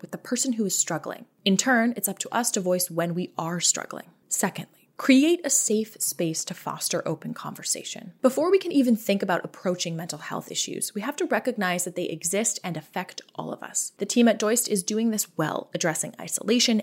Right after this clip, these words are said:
anxiety, and depression in the remote workplace in a recent post, which I'll link to in your subscriber newsletter. And finally, lead by example.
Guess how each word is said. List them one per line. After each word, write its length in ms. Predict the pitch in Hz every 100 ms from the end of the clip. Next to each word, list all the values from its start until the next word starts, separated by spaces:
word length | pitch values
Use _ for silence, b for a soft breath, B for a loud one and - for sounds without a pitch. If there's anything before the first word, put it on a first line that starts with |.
| -
anxiety, 640 | 156 156 165 190 185 185
and 100 | 160
depression 560 | - - 220 226 202 180
in 120 | 170
the 60 |
remote 280 | 165 170 160
workplace 540 | 170 180 180 185 175 -
in 120 | 180
a 60 |
recent 320 | 165 156 160 175
post, 440 | 262 226 - -
which 200 | 214 214 -
I'll 80 | 185
link 200 | 180 175
to 140 | 170
in 80 | 160
your 120 | 151
subscriber 520 | - 160 - 156 151
newsletter. 540 | 160 160 - - - -
And 160 | 247
finally, 440 | 233 311 311 285 269
lead 300 | 185 208 247
by 140 | 226
example. 640 | 214 170 156 151 160 - -